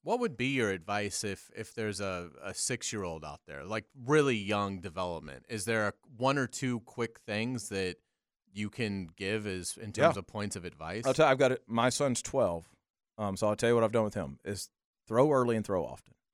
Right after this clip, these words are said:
Speaker 2: I don't care what you throw. I don't care what you throw it at. I don't care if it's skipping a rock. Throw. Because once you reach a certain age, if you don't have that arm flexibility, it don't matter what you do training-wise, right?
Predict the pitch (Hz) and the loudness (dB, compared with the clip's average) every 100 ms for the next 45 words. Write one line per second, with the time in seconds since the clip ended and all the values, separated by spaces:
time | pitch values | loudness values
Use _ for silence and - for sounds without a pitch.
0 | _ 127 143 147 127 98 95 117 - 131 | _ 4 4 4 0 0 0 -2 -2 -6
1 | 123 120 131 165 110 110 117 107 - 101 | 2 4 6 4 -4 -4 -2 -4 -4 -4
2 | 95 82 73 - 92 127 - _ _ _ | -2 -2 -4 -6 0 0 -2 _ _ _
3 | _ _ 107 92 - - 107 78 80 85 | _ _ -4 -2 -2 -2 -2 -2 2 6
4 | 131 147 _ _ _ _ _ 123 120 - | 6 6 _ _ _ _ _ 4 4 4
5 | - _ _ _ _ _ - 120 123 - | -2 _ _ _ _ _ 0 4 4 0
6 | 120 143 196 214 180 175 139 170 123 120 | 2 2 2 2 2 2 4 4 4 4
7 | 160 120 104 - - _ _ - - 160 | 4 4 0 -6 -12 _ _ -8 0 2
8 | 147 151 135 123 151 - 113 - 95 98 | 6 6 6 6 6 4 0 0 0 0
9 | 95 87 92 87 _ - 175 214 123 104 | 0 -2 -4 -8 _ 0 2 6 6 4
10 | 90 147 - 110 76 - 76 64 52 - | 4 4 2 -4 -8 -10 -12 -12 -18 -20
11 | - - _ _ - 120 170 | -20 -20 _ _ 2 4 4